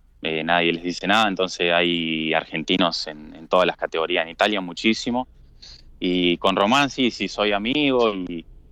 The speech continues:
y estamos bastante cerca, así que hablamos, hablamos muy seguido y, y tal cual, juega en la misma categoría que juego yo, ya nos hemos enfrentado, si bien ninguno de los dos pudo jugar por el tema de los papeles, eh,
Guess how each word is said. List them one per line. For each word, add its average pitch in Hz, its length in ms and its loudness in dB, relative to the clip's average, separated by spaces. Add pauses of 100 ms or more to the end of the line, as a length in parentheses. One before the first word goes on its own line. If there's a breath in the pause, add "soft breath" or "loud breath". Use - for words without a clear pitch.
(120)
y 92 100 -4
estamos 104 420 0
bastante 101 460 0
cerca, 120 400 0
así 101 240 -4
que 85 420 -6
hablamos, 90 640 2
hablamos 90 400 2
muy 92 140 -4
seguido 98 640 4
y, 82 220 -8 (120)
y 80 440 -8
tal 82 180 0
cual, 101 160 4
juega 92 160 2
en 90 60 2
la 87 60 2
misma 92 220 -2
categoría 90 400 0
que 90 80 -6
juego 90 240 0
yo, 110 480 2
ya 98 160 2
nos 95 160 -2
hemos 95 220 0
enfrentado, 95 420 2
si - 140 -6
bien 95 260 -2 (560)
ninguno 107 300 4
de 104 40 4
los 101 140 4
dos 104 160 2
pudo 107 220 2
jugar 110 260 2
por 98 160 -2
el 95 140 -4
tema 101 220 -2
de 95 60 -2
los 95 120 -6
papeles, 113 540 0 (680)
eh, 82 680 -2